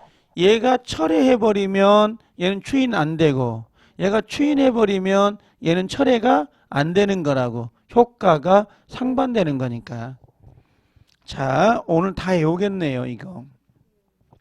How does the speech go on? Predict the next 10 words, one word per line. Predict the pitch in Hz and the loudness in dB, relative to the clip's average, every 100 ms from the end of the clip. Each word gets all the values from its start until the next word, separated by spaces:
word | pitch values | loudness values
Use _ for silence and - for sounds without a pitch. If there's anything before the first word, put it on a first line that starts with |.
| - - | -16 -8
아셨죠? | 139 175 - 226 180 107 _ _ - | -2 0 4 6 6 2 _ _ -6
자, | 156 | -4
사십칠 | 135 214 214 220 - 196 | 0 -2 -2 -4 -2 0
번까지 | 165 160 151 143 208 214 _ _ | 0 0 -2 0 -2 -4 _ _
정리합니다. | 156 151 151 131 123 117 113 _ - - | -6 -2 -2 -4 -6 -8 -12 _ -20 -20
무권 | - 170 233 233 240 226 220 214 | -6 0 0 0 -4 -4 -4 -4
대리인의 | 180 175 175 185 196 | -2 -2 -2 -4 -4
상대방에 | - 170 160 165 165 160 156 | -6 -8 -6 -4 0 0 -2
대한 | 156 180 196 - _ | -2 -2 -2 -8 _
책임. | - 262 214 | -6 -4 -4